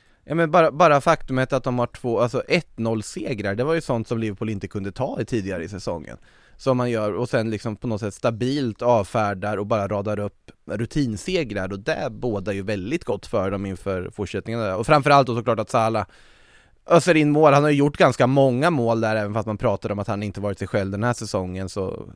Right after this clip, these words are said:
så har han ju fortfarande levererat på en väldigt, väldigt hög nivå rakt igenom. Eh,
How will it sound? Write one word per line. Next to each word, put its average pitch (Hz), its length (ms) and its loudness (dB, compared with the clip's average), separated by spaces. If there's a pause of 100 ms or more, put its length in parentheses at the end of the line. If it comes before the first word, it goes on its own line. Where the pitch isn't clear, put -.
så 131 60 4
har - 180 0
han 107 120 -2
ju 104 80 -6
fortfarande 101 340 -4
levererat 104 640 -4
på 92 80 -8
en 98 120 -8
väldigt, 104 440 -6
väldigt 98 300 -6
hög 95 280 -4
nivå 101 420 -2
rakt 98 280 -4
igenom. 104 400 -2 (640)
Eh, 107 600 -2